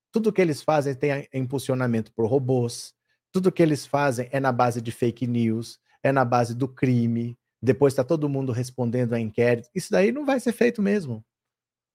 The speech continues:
Mas a esquerda gosta de criticar a própria esquerda. Você não vê a esquerda criticar.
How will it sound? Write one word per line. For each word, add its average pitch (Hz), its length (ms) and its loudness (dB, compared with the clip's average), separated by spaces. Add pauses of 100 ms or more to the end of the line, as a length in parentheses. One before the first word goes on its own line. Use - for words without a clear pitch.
(1080)
Mas 135 200 0
a 160 60 6
esquerda 175 420 2
gosta 160 360 2
de 170 100 -4
criticar 165 440 -2
a 156 40 2
própria 160 300 0
esquerda. 156 360 -2
Você - 120 -6
não 302 140 -6
vê 254 100 -2
a 294 80 0
esquerda 131 380 2
criticar. - 580 -2